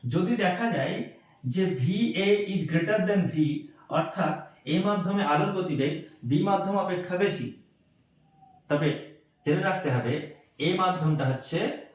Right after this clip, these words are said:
অপটিক্যালি রেয়ারার বা লঘুতর মাধ্যম, এবং বি মাধ্যমটি হবে ঘন মাধ্যম বা অপটিক্যালি ডেন্সার মিডিয়াম।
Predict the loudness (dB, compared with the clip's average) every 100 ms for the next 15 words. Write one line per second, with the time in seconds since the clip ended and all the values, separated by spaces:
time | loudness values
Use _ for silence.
0 | _ _ -2 -2 -2 -4 0 2 2 -2
1 | -6 -14 _ -10 0 4 6 6 6 6
2 | 4 2 -4 -16 _ 0 4 4 4 4
3 | 4 4 2 0 0 0 -6 -18 _ _
4 | _ _ _ _ _ _ _ _ 0 2
5 | 0 -2 -10 -20 _ _ -20 _ _ _
6 | _ _ _ 0 2 4 4 2 0 -2
7 | 0 0 0 -2 -4 -12 -20 _ _ -2
8 | 2 2 2 0 0 0 0 0 -4 -4
9 | -2 0 2 4 4 2 2 2 2 -2